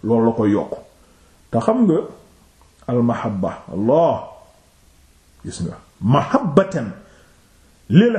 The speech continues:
haqqi subhaanahu. Gàcc nga laa maa moom. Ak a sori. Lépp loo xam ne moom la ñu xamul dara di ko jéem a taqal. Rabban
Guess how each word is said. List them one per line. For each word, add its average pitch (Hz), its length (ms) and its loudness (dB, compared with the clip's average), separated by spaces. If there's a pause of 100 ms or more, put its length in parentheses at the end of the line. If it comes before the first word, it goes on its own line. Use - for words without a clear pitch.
haqqi 254 320 2
subhaanahu. 349 840 2 (840)
Gàcc - 440 4
nga 240 200 2
laa 208 160 2
maa 180 200 0
moom. 143 220 0 (280)
Ak 190 180 2
a 165 40 2
sori. 294 340 2 (440)
Lépp 311 320 4
loo 220 220 2
xam 196 200 0
ne 190 60 2
moom 185 220 2
la 180 60 4
ñu 175 100 0
xamul 165 340 0
dara 151 160 4
di 147 120 0
ko 143 160 2
jéem 131 180 4
a 120 60 4
taqal. 113 320 -2 (260)
Rabban 233 520 2